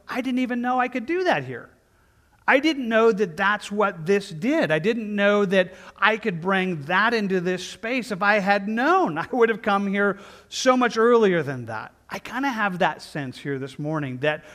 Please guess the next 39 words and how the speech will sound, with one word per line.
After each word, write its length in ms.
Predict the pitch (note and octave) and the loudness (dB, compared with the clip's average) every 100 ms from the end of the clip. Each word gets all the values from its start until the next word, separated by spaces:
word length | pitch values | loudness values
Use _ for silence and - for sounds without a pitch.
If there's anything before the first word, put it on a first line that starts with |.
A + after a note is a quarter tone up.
| - | -12
for 80 | F3 | -8
some 260 | E3+ G#3 A3 | -2 0 0
of 140 | G3+ | 0
us, 160 | F#3 - | -2 -4
we, 160 | G3 | -4
we 160 | F#3 F3+ | -2 -2
need 160 | G#3 | -2
to 80 | F3 | -4
see 300 | F3 - A#3 | -10 -10 -6
what 140 | C4+ C4+ | -6 -6
the 100 | G3 | -4
Holy 260 | F#3 F3+ | -4 -4
Spirit 420 | F3 - F3+ F3 | -6 -4 -2 0
is 180 | F3 G#3 | 0 -2
for 240 | - D3 C#3 | -6 -8 -6
us, 200 | E3+ - - - | -8 -12 -20 -8
and 160 | F3+ G3 | -4 -2
we 80 | |
may 320 | G3+ G3 G#3+ C#4+ | 0 0 0 -2
find, 280 | - F#3 | -2 0
like, 140 | F3 F#3+ - | 0 -2 -6
"I 140 | F3+ G#3+ | -10 -10
didn't 260 | G#3 A3 | -6 -4
even 400 | G#3 G#3 F#3+ F#3 | -2 -2 -2 -2
know 240 | F3+ G3 F#3+ | 0 0 2
I 140 | E3 | 0
could 260 | F3 E3+ - - | -2 -4 -6 -6
ask 280 | D#3+ E3 - | -4 -4 -10
for 140 | - | -10
that 220 | C3 A#2 A2+ | -8 -8 -8
help. 320 | A#2 - - _ _ - - | -12 -14 -18 _ _ -20 -2
I 180 | F3 G#3+ | 2 2
didn't 220 | A#3 G3+ | 2 0
even 400 | G3 F#3 F3+ F3 | 0 -2 -2 0
know 300 | F3+ F3+ F3+ | 2 4 2
that 180 | E3+ C#3+ | 0 0
that 180 | F3 F3 | 0 0
was 140 | F3 | -2
available," 960 | E3 D3 C#3+ F#3 G#3 A#3 A3+ E3 E3 | -4 -6 -4 0 2 2 0 0 -2